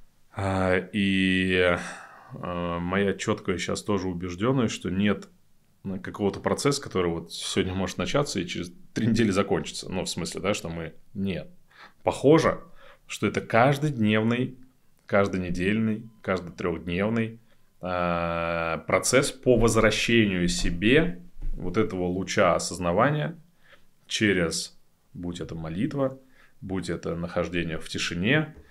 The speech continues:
э, танцы, я не знаю, к-, каждому своё. То есть, где я чувствую,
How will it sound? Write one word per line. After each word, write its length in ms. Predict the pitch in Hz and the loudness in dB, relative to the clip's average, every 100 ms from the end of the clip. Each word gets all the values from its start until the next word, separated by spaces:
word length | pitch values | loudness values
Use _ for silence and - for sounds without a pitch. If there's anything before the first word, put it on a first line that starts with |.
| - _ - 90 | -20 _ -18 -6
э, 1000 | 87 87 85 82 82 82 80 80 50 - | -2 0 0 -2 -2 -2 -2 -4 -4 -4
танцы, 560 | - 95 131 - 139 139 - _ _ _ - | 2 4 4 0 -2 -6 -14 _ _ _ -6
я 180 | 87 | 0
не 120 | 90 90 | 0 0
знаю, 460 | 92 85 82 80 - - | -2 -2 -4 -8 -12 -16
к-, 140 | 92 90 | -14 0
каждому 420 | 92 87 98 95 | 2 2 0 -4
своё. 340 | - 113 95 | 0 2 2
То 100 | 87 | 0
есть, 140 | 80 80 | -6 -8
где 280 | 85 113 | -2 2
я 340 | 104 90 90 - _ _ - | 4 4 0 -10 _ _ -14
чувствую, 640 | - 104 - 135 139 - | -8 -6 -4 -2 -2 -4